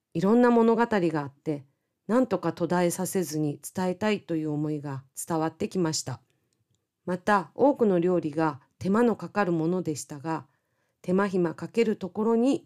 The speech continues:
おもてなしの気持ちが込められるというコメントがあり、その通りだなというふうに思いました。今日はこれで終わりです。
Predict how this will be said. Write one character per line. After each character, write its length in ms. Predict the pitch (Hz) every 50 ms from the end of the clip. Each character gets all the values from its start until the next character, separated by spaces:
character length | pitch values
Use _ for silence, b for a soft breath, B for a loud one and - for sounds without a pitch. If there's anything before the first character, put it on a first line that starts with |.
| _ _
お 120 | 170 165
も 140 | 165 175 175
て 120 | 180 180
な 140 | 180 180 180
し 100 | - 196
の 120 | 185 180
気 120 | 180 - 180
持 140 | 180 180 180
ち 120 | - 180
が 120 | 180 175
込 120 | 175 - 170
め 140 | 175 185 190
ら 100 | 220 220
れ 140 | 226 226
る 200 | - 170 - - _ _ _
と 120 | - 208 220
い 80 | 214
う 80 | 214 208
コ 120 | - 185
メ 140 | 180 180 185
ン 80 | 180 170
ト 140 | - 185
が 140 | 165 170 165
あ 60 | 160
り、 180 | 156 143 139 135 - _ _ _ _ _ _ _ _ _
そ 180 | - - - 170
の 160 | 165 165 165
通 200 | - 202 208 190
り 100 | 175 151
だ 100 | 151 151
な 200 | 165 196 220 220
と 140 | - - 175
い 80 | 170 165
う 80 | 165
ふ 100 | 160 -
う 60 | 240 240
に 100 | 220 190
思 180 | 170 165 156
い 80 | 151 143
ま 140 | 143 147 160
し 120 | 160 -
た。 180 | - - - - _ _ _ _ _ _ _ _ _ _ _ _ _ _ _ _ _ _ _ _ _ _ _ _ _ _ _ _ _ _ _ _ _ _ _ _ _ -
今 180 | - 262 254 202
日 20 |
は 160 | 196 214 -
こ 160 | - - - 190
れ 140 | 180 180
で 120 | 170 185 -
終 120 | - 160
わ 120 | 165 160 156
り 100 | 156 147
で 160 | 175 180 175
す。 200 | - - -